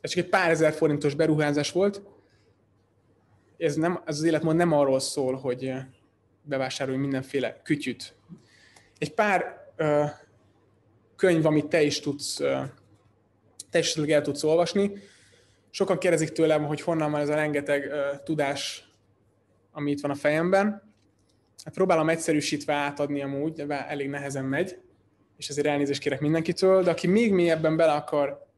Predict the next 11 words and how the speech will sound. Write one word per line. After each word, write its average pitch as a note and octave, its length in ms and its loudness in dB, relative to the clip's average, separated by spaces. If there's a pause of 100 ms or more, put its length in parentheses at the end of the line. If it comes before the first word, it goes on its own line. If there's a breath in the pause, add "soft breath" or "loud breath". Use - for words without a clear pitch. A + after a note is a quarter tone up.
(120)
ö, C#3 280 -6 (480)
mélyedni D#3 460 2
ezekbe, C#3 640 -2 (420)
nekik D3 220 -6
ezeket D#3+ 280 -2
a - 40 -12
könyveket C#3+ 400 -2
ajánlom. A#2+ 520 -2 (320)
Ezeket D3 280 -8
fotóz E3 460 -2
ki A3+ 400 -4